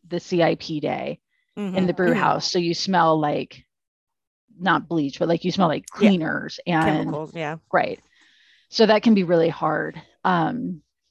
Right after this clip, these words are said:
Speaker 2: Especially
Speaker 1: and,
Speaker 2: if
Speaker 1: but
Speaker 2: you're tas-, taking an exam, like, spe-, especially an expensive one, you're already stressed out. <laughs>
Speaker 1: Right.
Speaker 2: Like
Speaker 1: Right. Exactly.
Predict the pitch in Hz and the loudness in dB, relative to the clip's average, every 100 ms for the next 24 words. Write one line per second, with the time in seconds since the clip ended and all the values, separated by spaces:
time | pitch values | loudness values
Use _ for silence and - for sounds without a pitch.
0 | _ _ _ _ _ _ _ _ - 190 | _ _ _ _ _ _ _ _ -14 -4
1 | - 311 190 359 240 190 - 220 - 196 | 4 6 6 4 4 2 2 2 2 -6
2 | - - 254 185 165 147 143 160 151 190 | -6 0 0 0 -4 -4 -6 -4 -2 -2
3 | 175 - _ - - 190 - 156 233 233 | -4 -6 _ -12 -6 -6 -6 -8 -4 0
4 | 180 123 - - 185 - 135 139 131 156 | -2 -2 -6 -8 -8 -6 -6 -6 -4 -2
5 | 160 175 180 - - - 170 - 147 151 | 2 2 0 -4 -8 -4 -4 -2 -2 0
6 | 127 - _ - - 185 - 269 - 247 | -4 -8 _ -20 -2 0 0 0 2 0
7 | - - 262 202 156 - 190 175 170 170 | -2 0 4 6 4 2 2 2 2 0
8 | 135 | -4